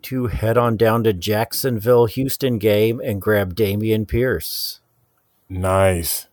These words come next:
Speaker 2: Yeah, I was, th-, I was, that's what I've been sweating the whole time, was going, was thinking about the Pierce pick. All right, all right, all right. Gilpin, what are you going with?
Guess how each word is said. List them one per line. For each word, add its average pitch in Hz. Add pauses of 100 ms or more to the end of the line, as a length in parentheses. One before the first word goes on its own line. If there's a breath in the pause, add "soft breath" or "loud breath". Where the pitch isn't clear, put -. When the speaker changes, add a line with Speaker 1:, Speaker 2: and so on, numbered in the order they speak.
Speaker 2:
Yeah, 98
I -
was, 104
th-, 107
I 101
was, 104
that's 107
what 104
I've 98
been 92
sweating 95
the 90
whole 95
time, 92
was 90
going, 95
was 95
thinking 101
about 95
the -
Pierce 95
pick. - (1000 loud breath)
All 123
right, 117
all 117
right, 117
all 110
right. 127
Gilpin, 120
what 123
are -
you 117
going 110
with? 95